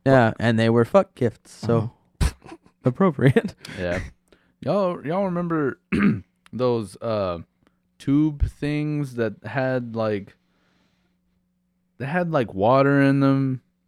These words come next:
Speaker 3: And,
Speaker 1: Yeah, I
Speaker 3: and
Speaker 1: know
Speaker 3: it
Speaker 1: what you're
Speaker 3: had,
Speaker 1: talking
Speaker 3: like,
Speaker 1: about.
Speaker 3: a design or toys or
Speaker 1: It had
Speaker 3: something
Speaker 1: glitter
Speaker 3: floating
Speaker 1: and
Speaker 3: around
Speaker 1: shit
Speaker 3: it,
Speaker 1: in there.
Speaker 3: glitter.
Speaker 1: Yeah, yeah.
Speaker 3: Yeah, and, like, you would squeeze it
Speaker 1: What
Speaker 3: and
Speaker 1: the
Speaker 3: it
Speaker 1: fuck
Speaker 3: would,
Speaker 1: were those for?
Speaker 3: it would just keep rolling.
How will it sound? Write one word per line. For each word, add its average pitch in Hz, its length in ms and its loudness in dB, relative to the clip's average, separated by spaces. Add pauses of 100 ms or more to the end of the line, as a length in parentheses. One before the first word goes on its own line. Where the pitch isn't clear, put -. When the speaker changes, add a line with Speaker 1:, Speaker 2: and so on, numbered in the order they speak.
Speaker 3:
And, 120 360 4
Speaker 1:
Yeah, 127 380 8
I - 60 4
Speaker 3:
and - 80 6
Speaker 1:
know 170 80 8
Speaker 3:
it - 20 10
Speaker 1:
what 160 80 8
you're 170 60 6
Speaker 3:
had, 156 60 8
Speaker 1:
talking 151 220 10
Speaker 3:
like, 117 80 6
Speaker 1:
about. 107 120 4
Speaker 3:
a - 20 2
design 135 960 2
or 107 300 0
toys 131 580 2
or 113 60 -2
Speaker 1:
It - 20 -2
had 110 80 -4
Speaker 3:
something 147 480 4
Speaker 1:
glitter 143 200 8
Speaker 3:
floating 143 240 10
Speaker 1:
and 113 80 4
Speaker 3:
around 139 260 4
Speaker 1:
shit - 140 6
Speaker 3:
it, - 40 4
Speaker 1:
in 160 80 2
there. 160 200 2
Speaker 3:
glitter. 135 240 8
Speaker 1:
Yeah, 147 340 6 (220)
yeah. 117 140 4
Speaker 3:
Yeah, 127 240 6
and, 123 180 0
like, 117 280 2
you 127 100 0
would 120 240 -2
squeeze 131 500 -4
it 147 120 4
Speaker 1:
What 214 140 8
Speaker 3:
and - 100 4
Speaker 1:
the 131 100 6
Speaker 3:
it 135 40 4
Speaker 1:
fuck 285 180 6
Speaker 3:
would, 262 60 6
Speaker 1:
were 233 40 8
those 185 160 8
for? 147 320 6
Speaker 3:
it 95 40 2
would 143 100 0
just 135 200 0
keep - 240 -6
rolling. 160 580 2